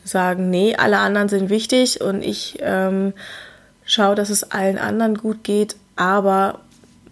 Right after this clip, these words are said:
was meine Ziele und Wünsche angeht, die, ähm, die lasse ich mal unter den Tisch fallen und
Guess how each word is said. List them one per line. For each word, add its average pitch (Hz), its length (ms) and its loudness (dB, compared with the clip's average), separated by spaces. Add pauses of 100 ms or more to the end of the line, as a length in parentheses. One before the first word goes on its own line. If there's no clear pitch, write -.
(140)
was 202 300 -2
meine 214 320 4
Ziele 220 320 2
und 208 140 2
Wünsche 202 300 2
angeht, 190 640 2
die, 175 380 -2
ähm, 170 560 -2 (440)
die 220 60 2
lasse 220 200 4
ich 208 60 4
mal 180 160 2
unter 175 240 -2
den 170 60 -6
Tisch - 240 -2
fallen 175 420 0
und 160 380 -4